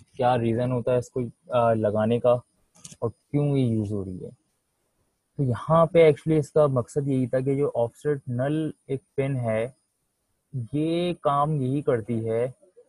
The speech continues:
कि ये जो offset voltage होता है, ये इसको अपने पर drop कर रही होती है। जितना offset हमारे पास आएगा, ये उस हिसाब से resistance क्या होगी, Adjust होगी, और वो offset क्या होगा, Drop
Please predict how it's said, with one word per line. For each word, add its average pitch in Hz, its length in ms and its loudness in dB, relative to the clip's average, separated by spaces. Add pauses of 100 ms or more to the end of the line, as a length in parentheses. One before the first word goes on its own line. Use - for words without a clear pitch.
(320)
कि 135 260 -4
ये 156 380 0
जो 151 260 -2
offset 127 460 0
voltage 127 400 0
होता 113 260 -2
है, 123 240 0
ये 127 120 -2
इसको - 240 -8
अपने 123 240 -6
पर 139 140 -12
drop 120 480 2
कर 113 120 -2
रही 98 160 -8
होती - 300 -18
है। - 220 -18
जितना 120 280 -8
offset 143 360 0
हमारे 139 180 0
पास 139 180 -4
आएगा, 135 440 2
ये 139 120 0
उस - 380 -8
हिसाब 131 300 0
से 143 120 -2
resistance 131 480 -4
क्या 135 140 -2
होगी, 127 260 0
Adjust 117 460 -4
होगी, 139 260 -6 (920)
और 120 60 -2
वो 139 380 2
offset 127 540 -2
क्या 135 140 2
होगा, 131 400 2 (240)
Drop 110 320 0